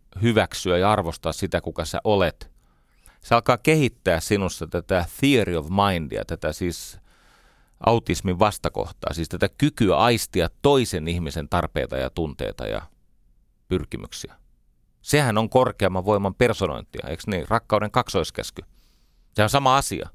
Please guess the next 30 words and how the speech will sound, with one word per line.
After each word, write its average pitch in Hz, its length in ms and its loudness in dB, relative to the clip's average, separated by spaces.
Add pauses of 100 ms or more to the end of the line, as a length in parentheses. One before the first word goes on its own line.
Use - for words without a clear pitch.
(280)
Rakkauden 104 440 0
kaksoiskäsky, 95 720 -2 (640)
jonka - 180 2
ensimmäistä 104 460 2
osaa 90 280 2
en 90 60 -2
vieläkään 87 420 2
uskalla 71 320 -4
siis - 280 -10
sanoa, 127 340 4
koska - 260 -6
pelkää, 98 380 2
että - 140 -6
kuitenkin 78 760 0
joku 62 360 -8 (1300)
asteekki - 480 -4
siellä 73 140 -2
kuuntelee 92 440 0
mua. 76 220 -2 (920)
Ja, - 100 -6 (340)
ja, - 80 -14
tota, - 400 -6 (2000)
tai 73 200 -2
ettei 73 240 -4
usko, 65 320 -6 (100)
u-, 80 220 -6
uskikset - 380 -12
riahannut, 80 460 -2
kun 82 120 -10
molemmat 80 340 -2